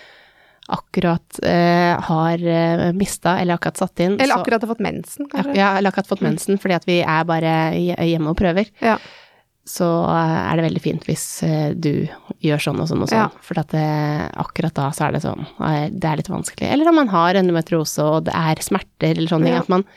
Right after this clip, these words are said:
Speaker 1: snakker om, eh, eh, hvordan, hvordan forholder vi oss til det.
Speaker 2: Ja, det, altså, jeg lærte dette her underveis da, så
Speaker 1: Mm.
Speaker 2: jeg har virkelig ikke vært noe sånn glansbilde eller perfekt på noen som helst måte. Jeg har møtt den verste versjonen av meg selv gjennom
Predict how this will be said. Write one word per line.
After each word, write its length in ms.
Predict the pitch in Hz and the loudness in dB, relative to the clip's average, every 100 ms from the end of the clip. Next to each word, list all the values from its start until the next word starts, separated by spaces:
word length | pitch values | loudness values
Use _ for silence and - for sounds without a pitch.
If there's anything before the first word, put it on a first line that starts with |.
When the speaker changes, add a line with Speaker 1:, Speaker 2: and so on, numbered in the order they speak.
| - - _ | -20 -20 _
Speaker 1:
snakker 580 | - 233 214 - 156 160 | -4 -2 -2 -4 0 2
om, 400 | 170 170 175 170 | 4 4 4 4
eh, 300 | 170 170 165 | 2 2 0
eh, 360 | - 175 165 160 | 0 0 0 0
hvordan, 540 | 165 160 - 165 165 - _ - - - - | 0 -2 0 0 0 -4 _ -20 -18 -14 -4
hvordan 260 | 165 160 156 | 0 0 0
forholder 280 | 170 143 | -2 0
vi 40 | 147 | -2
oss 100 | - | -2
til 100 | 175 180 - _ | -2 -2 -4 _
det. 220 | 247 247 254 | 0 0 2
Speaker 2:
Ja, 140 | 247 - - | 0 -2 -4
det, 280 | 233 233 - | 0 0 2
altså, 600 | 240 240 233 226 226 226 - | 0 2 4 4 4 0 -6
jeg 280 | 233 254 294 | 0 2 2
lærte 260 | 277 202 208 | 0 0 -2
dette 180 | 208 208 | -2 -2
her 160 | 196 - | -2 -2
underveis 440 | 208 190 208 262 | -2 0 0 0
da, 140 | 240 214 - | -2 -4 -4
så 60 | 226 | 0
Speaker 1:
Mm. 40 | |
Speaker 2:
jeg 80 | 220 | 2
har 100 | 220 | 2
virkelig 360 | 233 202 202 196 | 0 -4 -6 -4
ikke 80 | 190 | -4
vært 100 | 180 | -2
noe 60 | 196 | -2
sånn 140 | 190 | -2
glansbilde 560 | 180 175 - - 175 175 | -4 -6 -8 -8 -6 -2
eller 340 | 175 175 175 - _ 190 | -2 -2 -4 -6 _ -10
perfekt 380 | 208 - - _ | -8 -8 -10 _
på 60 | 202 | -2
noen 160 | 175 | -2
som 100 | - | -2
helst 180 | 185 - | -4 0
måte. 360 | 214 196 - 240 - - _ | -2 0 0 0 -2 -20 _
Jeg 40 | - | -4
har 80 | 208 | -2
møtt 180 | 202 202 | -2 -4
den 100 | 196 | -4
verste 240 | 196 - | -4 -4
versjonen 340 | 180 202 196 185 | -4 -2 0 0
av 60 | |
meg 140 | 180 190 | -2 -2
selv 260 | 190 196 | -4 -4
gjennom 460 | 190 185 190 190 | -2 -2 -2 -2